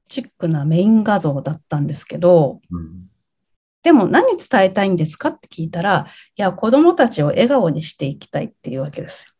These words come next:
Speaker 1: よ。
Speaker 2: おー。
Speaker 1: 全然違うんですよ、そのメイン画像と。
Speaker 2: まあ、そうだね。うん。
Speaker 1: この方がやりたいっていうことと。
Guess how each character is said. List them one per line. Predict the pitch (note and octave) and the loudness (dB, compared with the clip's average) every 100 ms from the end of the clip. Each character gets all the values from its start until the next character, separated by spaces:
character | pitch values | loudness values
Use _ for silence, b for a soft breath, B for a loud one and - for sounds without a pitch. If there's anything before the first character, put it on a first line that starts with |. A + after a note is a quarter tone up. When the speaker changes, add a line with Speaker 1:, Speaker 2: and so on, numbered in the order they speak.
| _ - | _ -4
Speaker 1:
よ。 | F#2+ | 0
Speaker 2:
お | F2 D#2 D2 C2 A1+ - _ - | 2 2 0 -2 -6 -10 _ -6
ー。 | F3+ | 2
Speaker 1:
全 | F4 | 2
然 | G4+ G#4+ | 2 0
違 | - F4+ G4 G#4 | 0 2 4 4
う | |
ん | |
で | B3 | 4
す | A3+ D#3+ | 2 -2
よ、 | D#3 | -2
そ | D#3+ | 0
の | D#3+ | 2
メ | F#3+ | 4
イ | C#4 | 6
ン | - | 6
画 | B3 D4 | 4 0
像 | E3+ E3 | 0 -2
と。 | - F3+ | 0 4
Speaker 2:
ま | C#3+ A#2+ | 4 2
あ、 | |
そ | B2+ G#2+ | 0 -2
う | |
だ | F#2 | -2
ね。 | F#2 G2 G#2 - | -2 -2 -4 -4
う | |
ん。 | A#2+ G#2 F2 | 0 2 4
Speaker 1:
こ | C#4 | 4
の | D#4 | 2
方 | D#4 D4 G#3 | 0 0 2
が | E3+ | 2
や | D#3+ F#3+ | 2 2
り | A3+ | 0
た | C#4 | 2
い | B3+ | 0
っ | A#3 | 0
て | E3 | -4
い | |
う | D#3+ | -4
こ | D#3+ | -6
と | D3+ | -8
と。 | - - | -10 -16